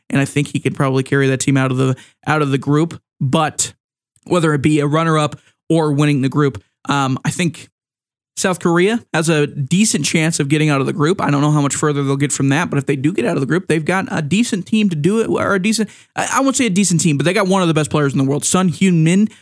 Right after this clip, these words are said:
one of the best players in the world, just goes by Son, fantastic player, fantastic dude, ton of fun to watch, and, uh, he's the, the hero of South Korea, the Korean Republic for this team and for a lot of soccer fans in South Korea. He's kind of been the,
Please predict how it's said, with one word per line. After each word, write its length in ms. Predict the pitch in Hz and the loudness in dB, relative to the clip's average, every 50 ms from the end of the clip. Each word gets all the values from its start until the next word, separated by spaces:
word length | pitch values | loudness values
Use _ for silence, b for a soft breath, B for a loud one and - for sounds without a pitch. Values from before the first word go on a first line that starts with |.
| B B _ | B B _
one 260 | 156 151 190 226 220 | 0 2 2 2 2
of 60 | 208 | 2
the 60 | 196 180 | 2 2
best 200 | 165 165 160 - | 0 -2 -2 0
players 220 | 175 156 151 143 | 0 0 0 0
in 40 | 131 | 0
the 60 | 139 | 0
world, 160 | 139 139 127 | 0 0 0
just 160 | 143 131 - | -2 -2 0
goes 120 | 151 147 131 | -2 -2 0
by 120 | 139 135 | 0 -2
Son, 420 | 139 - - 143 143 147 160 151 - _ _ _ _ _ - | -2 0 0 0 2 2 0 -2 -4 _ _ _ _ _ -2
fantastic 540 | - 170 156 - 196 160 165 160 - - | 0 0 0 2 0 0 0 0 -2 -4
player, 220 | - - 147 143 139 | -2 0 0 0 0
fantastic 580 | - 156 147 - - 175 180 170 - 147 135 | 0 0 -2 0 0 -2 -2 -2 -2 -4 -2
dude, 380 | 123 - 143 143 143 147 139 B B B B B _ | 0 0 2 4 4 2 0 B B B B B _
ton 240 | - - - 180 190 | -6 -2 0 0 0
of 100 | 180 165 | 0 0
fun 200 | - 170 156 147 | 0 0 0 2
to 60 | 143 | 0
watch, 340 | 139 135 135 135 127 - - b b b b _ | 0 0 0 0 -2 -2 -6 b b b b _
and, 180 | - 143 143 139 | -2 -2 0 0
uh, 180 | 135 131 123 | 0 0 0
he's 340 | 135 - - 160 151 139 123 | -2 -2 0 0 0 0 0
the, 200 | - 131 131 120 | 0 -2 -2 0
the 120 | 123 131 139 | 0 -2 -2
hero 460 | - - - 196 185 180 170 156 151 | -2 0 2 2 2 2 2 0 0
of 100 | 143 - | -2 -2
South 260 | - 165 151 147 - | -2 -2 -2 -2 -2
Korea, 260 | - 156 151 143 139 | 0 0 2 2 2
the 100 | 131 135 | 0 -2
Korean 300 | - - 151 147 143 139 | -2 0 0 2 2 2
Republic 500 | 135 135 - - 147 131 139 135 - B B B B B | 0 -2 -2 -4 -2 0 -2 -2 -4 B B B B B
for 140 | - 151 147 | -2 -2 -2
this 100 | 131 131 | 0 -2
team 240 | - - 143 139 135 | 0 0 2 2 2
and 140 | 135 131 123 | 2 0 0
for 140 | - 135 135 | 0 -2 -2
a 60 | 131 | 0
lot 120 | 131 127 | 0 -2
of 80 | 127 127 | -2 -2
soccer 240 | - 135 127 - 135 | -4 -4 -4 -4 -4
fans 280 | 127 - 127 127 127 | -2 0 0 0 0
in 100 | - 127 | 0 -2
South 260 | 123 - 127 127 131 - | -2 -2 -2 -4 -2 -2
Korea. 220 | 127 131 135 135 | -2 -2 0 0
He's 160 | 135 135 123 | 0 0 -2
kind 180 | - - 123 127 | -2 -2 -2 0
of 60 | 127 | 0
been 160 | 135 127 131 | 0 0 0
the, 120 | 131 127 | 0 -2